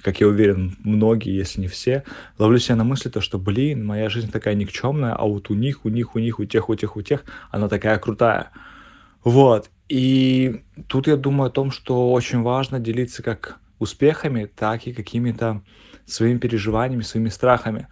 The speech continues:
Но в то же время я ни в коем случае не хотел бы никогда, и никогда никого не призываю, сам бы никогда бы не хотел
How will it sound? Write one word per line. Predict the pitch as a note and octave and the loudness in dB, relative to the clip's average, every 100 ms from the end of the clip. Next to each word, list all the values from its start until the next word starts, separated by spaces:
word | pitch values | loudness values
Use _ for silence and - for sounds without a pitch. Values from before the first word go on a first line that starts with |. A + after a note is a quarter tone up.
| - - - _ | -20 -20 -20 _
Но | A2+ | -4
в | G#2 | 0
то | C3+ | 0
же | C3 | 2
время | B2 D3 D3 | 2 0 0
я | G#2+ A2+ | 0 0
ни | A#2 | -2
в | - | -2
коем | B2+ A#2 | -2 -2
случае | - C3 - A#2+ A2 G#2+ | -4 -4 -2 -2 0 0
не | G#2 G#2+ | -2 -4
хотел | G#2+ A2 - A#2 | -4 -4 0 0
бы | A2 | 0
никогда, | G#2+ G2+ G2+ G2 G2+ G#2 | -4 -4 -4 0 2 2
и | G2+ | 0
никогда | G2+ G#2 G2+ | -2 -2 0
никого | G2 G2 | 0 0
не | G2+ | -2
призываю, | F#2+ G2 G2+ G#2 | -2 -2 0 0
сам | F#2 G#2 G2+ | 0 0 0
бы | G2 | -2
никогда | F#2+ G2+ F#2+ | -2 -2 -2
бы | F#2+ | -4
не | |
хотел | F#2+ F2+ - A2+ | -8 -4 0 0